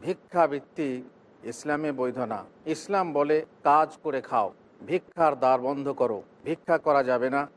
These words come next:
অতি প্রয়োজন ছাড়া, মানুষ একান্ত নিরুপায় ছাড়া যেন মানুষের কাছে হাত না পাতে,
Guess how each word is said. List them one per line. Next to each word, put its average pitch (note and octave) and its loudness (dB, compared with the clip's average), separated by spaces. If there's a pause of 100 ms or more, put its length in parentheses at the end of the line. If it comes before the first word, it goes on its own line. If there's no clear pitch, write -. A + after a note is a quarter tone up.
অতি C#3+ -4
প্রয়োজন D#3 2
ছাড়া, C#3 2 (220)
মানুষ D#3 -2
একান্ত F#3 0
নিরুপায় D#3+ 0
ছাড়া C3+ 2 (320)
যেন C#3+ -2
মানুষের E3 -2
কাছে D#3 -2
হাত C3+ 2
না C3 -2
পাতে, A2+ -4